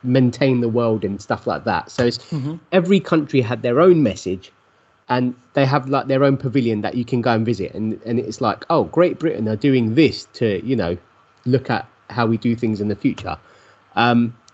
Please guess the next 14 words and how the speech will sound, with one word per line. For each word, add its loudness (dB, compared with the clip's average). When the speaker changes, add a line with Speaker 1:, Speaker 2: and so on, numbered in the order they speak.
Speaker 1:
and 4
that's 2
basically 0
what 0
it -2
is. 2
But -6
obviously 2
some 0
pavilions -4
are -2
better -2
than -2
others. -2